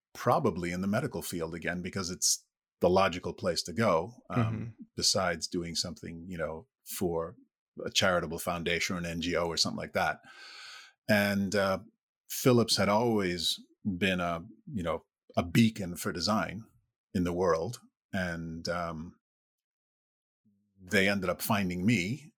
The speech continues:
Speaker 1: and we started having a conversation, and it was like,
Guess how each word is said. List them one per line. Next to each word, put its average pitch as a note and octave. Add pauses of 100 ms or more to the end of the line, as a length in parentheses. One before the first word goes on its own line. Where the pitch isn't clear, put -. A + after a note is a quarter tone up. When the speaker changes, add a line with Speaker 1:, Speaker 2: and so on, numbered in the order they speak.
Speaker 1:
and F#2+
we F#2
started F#2+
having F2+
a F2+
conversation, G#2+
and F#2+
it F#2+
was F#2+
like, F2+